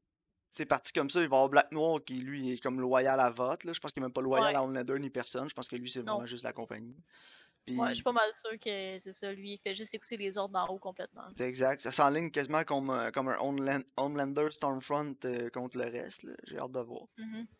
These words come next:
Speaker 2: Ouais,
Speaker 1: je sais
Speaker 2: je
Speaker 1: pas
Speaker 2: sais
Speaker 1: ça
Speaker 2: pas.
Speaker 1: Oui.
Speaker 2: J'ai hâte de voir si, justement, euh, Stormfront, elle va comme acknowledger Homelander ou si elle va,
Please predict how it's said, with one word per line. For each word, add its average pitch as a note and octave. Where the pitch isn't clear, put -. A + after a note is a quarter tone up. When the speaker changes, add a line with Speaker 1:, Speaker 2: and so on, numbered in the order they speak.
Speaker 2:
Ouais, A3
Speaker 1:
je A#3+
sais -
Speaker 2:
je G#3+
Speaker 1:
pas G3+
Speaker 2:
sais A3
Speaker 1:
ça G#3
Speaker 2:
pas. D#4
Speaker 1:
Oui. C#3
Speaker 2:
J'ai A3
hâte A#3+
de C4
voir C4+
si, -
justement, G#3
euh, G3+
Stormfront, A3
elle G3+
va G3
comme G3
acknowledger G3+
Homelander A3+
ou A3+
si -
elle A3+
va, G#3